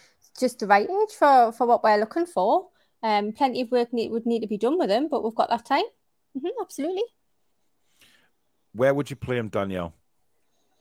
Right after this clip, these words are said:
Speaker 2: I, i-, if he,
Speaker 1: Hmm.
Speaker 2: i-, if he came into the side, where, where would you play him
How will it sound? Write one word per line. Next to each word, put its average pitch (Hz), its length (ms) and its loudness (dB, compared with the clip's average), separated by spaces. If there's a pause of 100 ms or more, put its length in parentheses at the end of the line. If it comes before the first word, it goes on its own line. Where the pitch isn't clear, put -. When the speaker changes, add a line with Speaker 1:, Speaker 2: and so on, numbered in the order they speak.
(580)
Speaker 2:
I, - 40 -12
i-, - 80 -10
if 220 280 -2
he, 220 80 0
Speaker 1:
Hmm. 196 200 -8
Speaker 2:
i-, 139 380 -6
if 156 140 -6
he 165 80 -8
came 190 260 2
into 190 160 -4
the 175 100 -4
side, 123 460 2
where, 147 260 4
where 151 320 -2
would 139 220 -8
you 139 160 -6
play 135 340 -6
him 127 480 -4